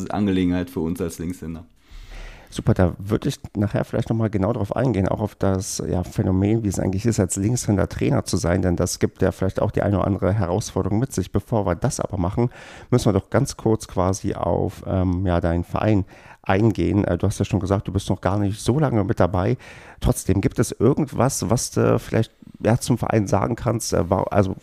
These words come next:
Speaker 2: warum bist du da konkret tatsächlich gelandet? Also warum musste man dich nicht nur fragen, sondern warum hast du auch noch Ja gesagt? Und was den Verein doch vielleicht sonst so auszeichnet, was den Verein ganz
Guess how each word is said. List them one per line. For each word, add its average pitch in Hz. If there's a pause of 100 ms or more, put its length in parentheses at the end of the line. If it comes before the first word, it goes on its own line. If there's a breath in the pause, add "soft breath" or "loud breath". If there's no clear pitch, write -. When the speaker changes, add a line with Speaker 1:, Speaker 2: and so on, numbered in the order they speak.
Speaker 2:
warum 101
bist 143
du 113
da 98
konkret -
tatsächlich 120
gelandet? 110
Also 104
warum 95
musste -
man 95
dich 95
nicht 104
nur 98
fragen, 110
sondern 92
warum 92
hast -
du -
auch -
noch 87
Ja 98
gesagt? 110 (400 loud breath)
Und 98
was 95
den 101
Verein -
doch 87
vielleicht 92
sonst 95
so 104
auszeichnet, 87
was 90
den 90
Verein 90
ganz 87